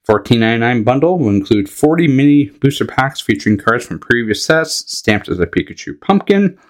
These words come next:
This is intended as a means to give children low-cost packs on Halloween. I mean,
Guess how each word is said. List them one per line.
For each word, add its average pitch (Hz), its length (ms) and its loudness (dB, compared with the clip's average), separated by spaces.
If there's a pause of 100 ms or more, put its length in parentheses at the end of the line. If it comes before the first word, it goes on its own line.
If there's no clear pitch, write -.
(380)
This 113 160 -2
is 101 180 -8
intended 117 440 -2
as 104 180 -2
a 95 60 -4
means 110 340 0
to 104 60 -12
give 101 240 -2
children 107 420 0
low-cost 120 560 0
packs - 320 -2
on 90 120 -4
Halloween. 110 540 -2 (1300)
I 123 80 2
mean, 127 340 0